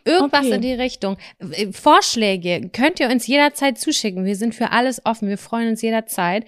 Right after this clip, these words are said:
Speaker 1: Wenn du, Jaco, auch damit einverstanden bist.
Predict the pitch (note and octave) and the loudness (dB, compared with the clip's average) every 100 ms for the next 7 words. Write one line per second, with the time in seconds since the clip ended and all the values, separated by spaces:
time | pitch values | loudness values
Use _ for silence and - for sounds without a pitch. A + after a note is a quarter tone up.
0 | - - G#3+ G#3+ C4+ B3+ D4+ C#4+ F#3+ - | -12 -8 -2 2 4 4 2 2 0 -6
1 | - G#3 F3+ - F3 - - G3 G#3 G3 | -4 0 0 0 -4 -2 -2 0 0 -2
2 | G#3 C#4 G3+ F3 F3 F3 F3 | 0 0 -2 -4 -4 -4 -6